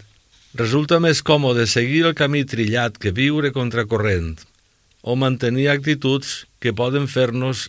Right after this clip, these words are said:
impopulars. Tanmateix, els cristians tenim quasi com un manament de ser inconformistes, cridats a ser persones de conviccions profundes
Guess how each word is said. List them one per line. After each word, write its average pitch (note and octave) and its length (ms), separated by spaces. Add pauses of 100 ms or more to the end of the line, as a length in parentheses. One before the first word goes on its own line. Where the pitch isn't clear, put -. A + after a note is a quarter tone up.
impopulars. F2+ 1000 (1600)
Tanmateix, C3 640
els G#2 140
cristians A2 760 (800)
tenim F#3+ 360
quasi D3+ 520
com B2+ 200
un F#3 120
manament D#3+ 640
de G#2+ 200
ser D3 260
inconformistes, D3 1300 (960)
cridats A#2 520
a B2 80
ser B2 320
persones B2+ 640
de A#2 80
conviccions G2 720
profundes G2 800